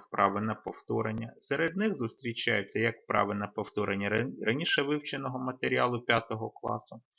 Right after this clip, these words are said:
так і вправи на повторення початкових класів. Також серед вправ на повторення є такі, які спрямовані на актуалізацію опорних знань для наступного уроку.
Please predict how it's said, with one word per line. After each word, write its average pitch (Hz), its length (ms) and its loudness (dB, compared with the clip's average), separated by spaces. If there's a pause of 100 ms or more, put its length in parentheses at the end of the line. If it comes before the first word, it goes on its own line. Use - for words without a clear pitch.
(280)
так 180 220 2
і 117 40 2
вправи 139 400 4
на 101 120 0
повторення 120 600 -2
початкових - 720 -10 (120)
класів. - 340 -20 (760)
Також 214 380 4
серед 170 260 4
вправ 156 320 4
на 139 140 0
повторення 120 640 0
є 104 200 0
такі, 107 320 -4
які 113 280 0
спрямовані 117 680 -2
на 117 280 -2
актуалізацію 104 920 -4
опорних 98 640 -6
знань 120 280 -2
для 101 200 0
наступного 95 640 -6
уроку. 92 280 -14